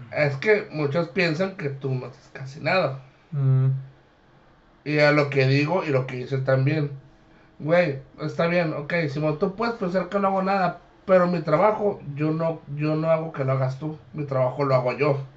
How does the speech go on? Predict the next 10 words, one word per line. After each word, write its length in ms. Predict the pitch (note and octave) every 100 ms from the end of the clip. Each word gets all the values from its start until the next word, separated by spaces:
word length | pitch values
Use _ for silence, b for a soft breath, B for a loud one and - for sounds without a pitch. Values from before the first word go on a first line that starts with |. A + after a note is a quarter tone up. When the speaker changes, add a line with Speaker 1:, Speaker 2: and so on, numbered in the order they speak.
| - - - D#3
Speaker 2:
Ujú. 300 | D#3 D#3 E3 - b b b b -
Speaker 1:
"¿Y 80 | D#3+
tú 180 | C#3 C3+
quieres 240 | E3 D3+
que 100 | D3
tu 80 | C#3
trabajo 380 | C3 B2+ B2 C#3+
lo 80 | C3
haga 160 | B2 A#2+
yo?". 220 | D3+